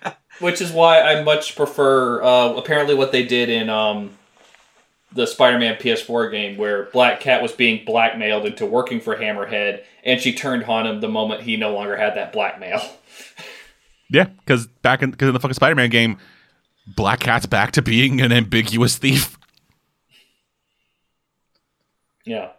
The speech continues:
Speaker 3: Which is kinda where her comfort zone is.
Speaker 1: Yeah. And again, I, I always feel weird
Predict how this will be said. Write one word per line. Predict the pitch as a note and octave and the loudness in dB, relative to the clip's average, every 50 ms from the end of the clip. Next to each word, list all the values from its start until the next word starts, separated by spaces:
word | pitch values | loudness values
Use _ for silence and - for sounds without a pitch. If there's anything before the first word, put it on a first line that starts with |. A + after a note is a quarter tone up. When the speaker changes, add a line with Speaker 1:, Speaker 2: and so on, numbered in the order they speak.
| _ - | _ -4
Speaker 3:
Which | - G2 A2+ - C3+ | 0 0 2 4 4
is | C3 A#2+ - - _ _ _ _ - - - | 2 2 0 -6 _ _ _ _ -18 -10 -6
kinda | - A2 A2 A#2 B2 | -4 -2 0 2 4
where | B2 B2+ B2+ | 4 4 4
her | C#3+ | 4
comfort | C#3+ - D3+ D#3 D3 C#3+ | 4 2 2 2 2 2
zone | A#2 B2+ A#2 A2+ | 2 4 2 4
is. | G#2+ A#2 - - - - _ _ _ _ _ _ _ _ _ _ _ _ | 2 2 0 -2 -4 -8 _ _ _ _ _ _ _ _ _ _ _ _
Speaker 1:
Yeah. | - B2+ C3 A#2+ A2+ - - _ _ _ _ _ _ _ _ _ - | -12 -8 -6 -6 -6 -8 -10 _ _ _ _ _ _ _ _ _ -4
And | E3 F#3 | -2 -2
again, | F#3+ F#3 G#3+ G#3 E3 B2 A2 | 2 4 4 4 4 2 0
I, | B2+ C#3 D3 C#3+ C#3 - C#3+ - - | 2 2 2 2 2 -2 -6 -4 0
I | D#3+ D#3 D3+ E3+ | 0 0 2 2
always | F3 F#3+ G#3+ A3 A3 | 4 4 4 4 4
feel | - - G3+ G3 F3 | 2 4 4 4 4
weird | D3+ C#3 C3+ C#3 D3 D#3 D#3 D3 - | 2 0 0 0 0 0 -2 -6 -8